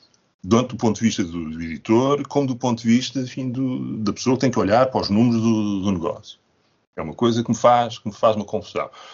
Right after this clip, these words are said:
No caso da IENA, também fazendo aí a ponto com isso, leva, leva-nos a outro, a outro grande, a outro grande problema, que é a questão da distribuição. Pronto. Isso é, isso é,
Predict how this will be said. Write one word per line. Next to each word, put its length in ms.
No 180
caso 380
da 80
IENA, 360
também 240
fazendo 420
aí 140
a 40
ponto 280
com 180
isso, 140
leva, 680
leva-nos 600
a 40
outro, 760
a 40
outro 400
grande, 760
a 40
outro 300
grande 240
problema, 480
que 100
é 40
a 20
questão 200
da 60
distribuição. 580
Pronto. 200
Isso 420
é, 460
isso 380
é, 720